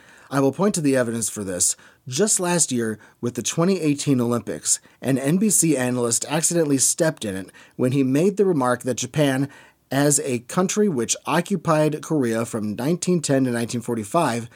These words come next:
"But every Korean will tell you that Japan is a cultural, technological, and economic example that has been important to their own transformation," quote unquote.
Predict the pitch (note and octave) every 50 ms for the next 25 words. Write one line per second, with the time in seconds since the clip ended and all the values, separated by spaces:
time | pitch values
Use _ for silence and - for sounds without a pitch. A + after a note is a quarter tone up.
0 | - - - _ - A#2 A#2 - C#3+ D#3+ F#3 A3 G#3 - G3 F#3 D#3+ D3 D3 D3
1 | D3 D3 C#3+ - D3+ B2 A2+ A2 A2 A#2 G#2+ A2+ G#2 - A#2+ G2+ - C3+ C#3+ D3+
2 | D#3+ F3 E3+ C3+ A#2+ A#2+ A2 A#2 G#2+ - - - D3 D#3 D#3 - - F#3 F#3 F3
3 | - E3 D#3 D#3 C#3+ C3 C3 B2 A#2+ D3 C#3 D3+ C#3 C3 A2 A#2 A2+ A2+ C3 C#3+
4 | - F3 G3+ G3+ D3 D3+ C#3+ D3+ C#3 B2+ A#2+ D#3 E3 D#3 - A#2+ A2 A2+ - -
5 | - - _ - A#2+ C3 B2+ B2 A2 - B2+ A#2 A#2 A2 G#2 - - E3+ E3+ E3
6 | E3 D3+ - D3+ C#3+ C#3+ C#3+ B2+ A#2+ B2 A#2+ - - B2 A#2 A2 - - B2 C3
7 | D#3 E3+ D3 - B2 G2+ F2+ D#2 - _ - - - - - A2+ G#2+ F2+ F2 E2
8 | - - F2 D#2+ - -